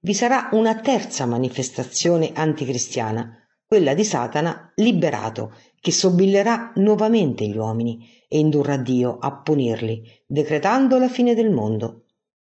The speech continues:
Se ne deduce che la prima manifestazione anticristiana è quella che caratterizza il periodo di tempo storico del primo anticristo Giuda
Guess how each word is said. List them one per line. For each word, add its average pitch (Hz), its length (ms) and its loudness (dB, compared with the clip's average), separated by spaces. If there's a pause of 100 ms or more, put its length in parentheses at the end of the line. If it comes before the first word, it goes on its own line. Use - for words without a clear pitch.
(680)
Se - 160 2
ne 226 140 4
deduce 151 440 2
che 147 140 -2
la 147 100 2
prima 214 280 2
manifestazione 151 880 0
anticristiana 131 1000 -4 (240)
è 185 200 0
quella 220 320 4
che 185 180 -2
caratterizza 147 840 0 (420)
il 185 200 0
periodo 175 480 2
di 143 140 -2
tempo 175 340 0
storico 151 720 -2
del 190 280 0
primo 269 440 2
anticristo 196 840 -2
Giuda 127 440 -4